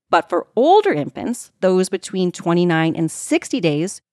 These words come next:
who had a positive U A, there were zero cases of bacterial meningitis. But for babies with a negative U A,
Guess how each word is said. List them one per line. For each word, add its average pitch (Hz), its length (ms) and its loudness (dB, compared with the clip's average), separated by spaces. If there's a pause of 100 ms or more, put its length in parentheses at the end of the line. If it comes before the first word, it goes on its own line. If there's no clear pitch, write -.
(140)
who 196 120 -4
had 226 440 0
a 392 60 0
positive 226 440 0
U 190 220 -2
A, 156 300 -4 (420)
there 196 140 2
were 185 160 2
zero 262 600 2
cases 180 460 -4
of 175 140 -2
bacterial 165 520 0
meningitis. 151 840 -4 (680)
But 196 220 2
for 185 100 -2
babies 175 300 0
with 160 140 -6
a 156 80 -2
negative 220 560 0
U 165 160 0
A, 160 320 -2